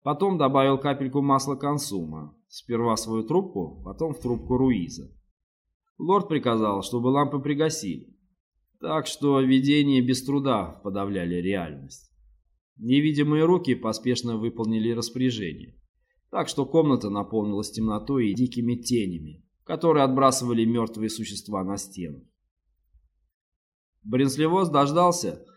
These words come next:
когда Руиз зажег свою трубку от огня и глубоко затянулся.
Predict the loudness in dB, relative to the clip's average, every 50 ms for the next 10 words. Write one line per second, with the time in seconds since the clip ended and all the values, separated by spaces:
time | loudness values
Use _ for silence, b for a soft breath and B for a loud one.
0 | b b b b _ -8 -4 -2 0 2 2 4 4 4 4 4 4 4 2 2
1 | 2 0 0 0 0 0 0 2 2 0 0 0 0 0 0 0 0 -2 -2 -2
2 | -2 -2 -2 -4 -4 -4 -4 -4 -2 -2 -2 0 0 -2 0 0 0 0 0 -2
3 | -4 -4 -4 -4 -6 -8 -10 -12 -14 -16 -18